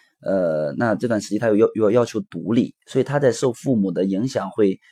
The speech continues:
越来越小，反而会受外部的环境，特别是同伴会，呃，越来越多。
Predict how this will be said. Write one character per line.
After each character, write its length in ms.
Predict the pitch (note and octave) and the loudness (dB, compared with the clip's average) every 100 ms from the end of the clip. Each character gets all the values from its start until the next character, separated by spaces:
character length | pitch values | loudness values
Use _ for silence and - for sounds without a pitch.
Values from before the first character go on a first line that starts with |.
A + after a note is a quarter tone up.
| _ | _
越 160 | - B2 | 2 2
来 160 | G2 F#2+ | 4 2
越 220 | A#2+ G2+ | 2 2
小， 360 | G2+ - F2+ - | 0 -4 -4 -4
反 160 | - | -4
而 160 | E2 G#2+ | -2 -2
会 160 | C3 G#2+ | -2 -2
受 320 | - A2+ - _ _ - | 2 2 2 _ _ -2
外 140 | D#3 | 0
部 160 | B2+ F#2 | 0 -2
的 120 | E2 | -8
环 280 | - F2 G2 | -8 -8 -8
境， 220 | G#2+ G2+ - _ _ | -2 -4 -4 _ _
特 180 | - G#2+ | 0 2
别 160 | F#2+ | 2
是 160 | G#2 A2+ | -2 -4
同 340 | - - E2 | -6 -14 -10
伴 240 | F#2 E3 - | -4 -4 -6
会， 420 | _ - G2 D#2+ - _ _ _ | _ -4 -2 -2 -8 _ _ _
呃， 440 | - - - - _ _ _ | -20 -16 -16 -20 _ _ _
越 180 | A#2 G#2 | 0 0
来 160 | E2 | 0
越 160 | F2+ D#2 | -4 -6
多。 360 | - F#2+ F2+ | -8 -6 -6